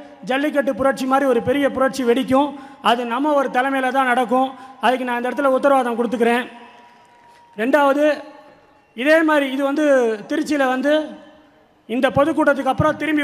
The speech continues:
ஒரு கூட்டம் நடக்கும். அந்த கூட்டம் வந்து நம்மவர் வந்து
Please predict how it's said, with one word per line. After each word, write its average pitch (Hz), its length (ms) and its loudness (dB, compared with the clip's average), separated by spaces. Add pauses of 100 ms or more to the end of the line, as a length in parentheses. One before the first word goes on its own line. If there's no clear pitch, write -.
ஒரு 247 180 0
கூட்டம் 262 260 -2
நடக்கும். 226 320 -2 (720)
அந்த 262 180 0 (120)
கூட்டம் 302 340 2
வந்து 277 200 2 (680)
நம்மவர் 285 400 2
வந்து 285 200 -2